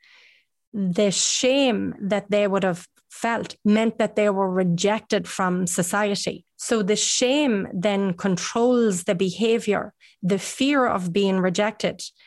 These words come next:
allows society then to control women, you know, for the church and for people to control women,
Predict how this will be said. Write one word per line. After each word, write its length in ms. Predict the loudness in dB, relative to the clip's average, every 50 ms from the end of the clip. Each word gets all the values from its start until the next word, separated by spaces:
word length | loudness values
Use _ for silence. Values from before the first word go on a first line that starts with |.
| -20 -20 -20 _ _
allows 760 | -2 0 2 2 2 2 2 2 2 4 4 2 2 0 -2 -2
society 560 | -2 -2 -2 0 0 0 0 0 0 0 0
then 240 | 2 2 0 0 -2
to 80 | -2
control 640 | -2 0 0 0 -2 -2 0 0 2 2 2 2 2
women, 500 | 2 2 2 2 0 -2 -4 -8 -12 -18 _ _ _ -20 -20 -20 _ -2
you 80 | 0
know, 140 | 0 0 0
for 180 | -2 -2 -2 -2
the 100 | -2 -2
church 380 | -2 -2 -2 -2 -2 -2 -2
and 140 | -2 -2 -2
for 120 | -2 -4 -2
people 260 | -2 -2 -2 -2 -4
to 100 | -4 -4
control 460 | -4 -4 -4 -2 -2 -2 0 2 2
women, 400 | 2 2 0 0 -2 -4 -6 -12